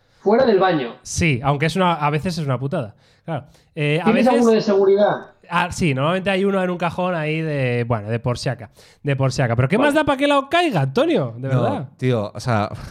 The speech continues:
Speaker 3: <laughs>
Speaker 2: ¿Por
Speaker 3: es que
Speaker 2: qué? Pero es que no lo entiendo. Explícamelo por lo menos, si puedo llegar a entender tu mente
Speaker 3: <laughs> Eh, a ver, es,
Speaker 2: calenturienta
Speaker 3: es,
Speaker 2: y perversa,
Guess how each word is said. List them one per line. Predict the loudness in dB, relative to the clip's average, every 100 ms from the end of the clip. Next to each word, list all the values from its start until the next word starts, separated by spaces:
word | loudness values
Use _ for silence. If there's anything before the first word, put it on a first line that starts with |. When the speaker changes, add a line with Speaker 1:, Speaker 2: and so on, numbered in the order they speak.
| -16
Speaker 3:
<laughs> | -18 -18 -12 -2
Speaker 2:
¿Por | 0
Speaker 3:
es | 0
que | 0
Speaker 2:
qué? | 2 2 0 -4 -6
Pero | -6
es |
que | -2
no | 0
lo | -2
entiendo. | -2 -2 -2
Explícamelo | -2 0 0 2
por | 2
lo | 0
menos, | 0 -2
si | -6
puedo | -8 -6 -4
llegar | -2
a | -2
entender | -2 -2 0
tu | 0
mente | 2 4 2
Speaker 3:
<laughs> |
Eh, | 2
a | 2
ver, | 4
es, | 4
Speaker 2:
calenturienta | 4 2 2 2 4 4 2
Speaker 3:
es, |
Speaker 2:
y | 2
perversa, | 2 2